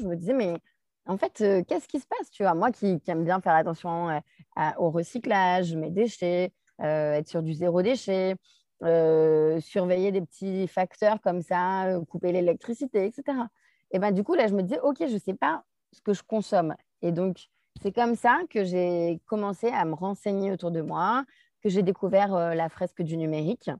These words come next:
qui, qui, qui t'explique aussi, euh, comment ça se passe. Et en fait, voilà, il y a quelques précurseurs qui commencent à en parler de, de tout ce côté numérique, euh, et de la, la consommation. On a notamment, euh,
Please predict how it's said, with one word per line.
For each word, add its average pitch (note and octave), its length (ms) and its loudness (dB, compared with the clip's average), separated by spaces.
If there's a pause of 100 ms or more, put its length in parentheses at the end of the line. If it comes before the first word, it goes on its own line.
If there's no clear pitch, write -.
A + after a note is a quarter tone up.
(400)
qui, E3 420 -2
qui, E3 240 -8
qui - 180 -20
t'explique F3 600 -6
aussi, F3 380 -4
euh, D3+ 180 0
comment D#3+ 240 -6
ça D#3 140 -4
se - 100 -12
passe. A3+ 380 -4
Et E3+ 100 0
en D#3+ 100 -2
fait, A#3 300 -4 (420)
voilà, F#3 220 2
il G3 60 0
y - 20 4
a D3+ 60 2
quelques A#3+ 320 0
précurseurs G#3 580 -6
qui F3 140 -12
commencent F#3 340 -6
à F#3 60 -2
en D#3+ 80 -2
parler E3 400 0
de, D#3+ 200 -2
de D#3 140 -6
tout G#3 180 -10
ce - 80 -10
côté E3+ 280 -2
numérique, E3+ 680 -2 (340)
euh, D3 360 -2 (100)
et D#3+ 100 -2
de D#3+ 60 -2
la, C#3+ 220 -2
la D3+ 200 -2
consommation. E3+ 840 -6 (280)
On E3+ 120 -4
a E3+ 80 -2
notamment, E3 580 -2
euh, D#3 280 0